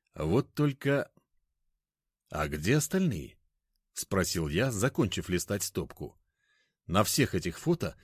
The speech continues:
она была в одежде, но я-то точно помнил,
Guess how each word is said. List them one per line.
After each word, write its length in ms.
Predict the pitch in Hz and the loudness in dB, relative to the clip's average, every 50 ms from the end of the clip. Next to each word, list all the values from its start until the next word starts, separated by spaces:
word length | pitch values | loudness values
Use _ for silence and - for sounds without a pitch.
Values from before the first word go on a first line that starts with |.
| _ _ - | _ _ 0
она 220 | 107 123 170 190 | 4 6 6 6
была 220 | 175 185 185 190 180 | 6 4 2 2 2
в 60 | 185 | 2
одежде, 540 | 185 135 101 85 - - - 147 - - _ _ _ _ _ _ _ _ _ | 0 0 0 -4 -4 -6 -8 -10 -12 -14 _ _ _ _ _ _ _ _ _
но 220 | - 82 80 90 101 | -6 -2 0 2 4
я-то 320 | 101 107 117 107 - 110 | 4 6 4 4 4 2
точно 540 | - - _ - 190 214 - - - 214 190 | -2 -2 _ -2 0 0 0 0 -2 -2 -2
помнил, 500 | - - 170 120 98 90 82 80 76 | 0 2 0 2 2 0 -2 -4 -6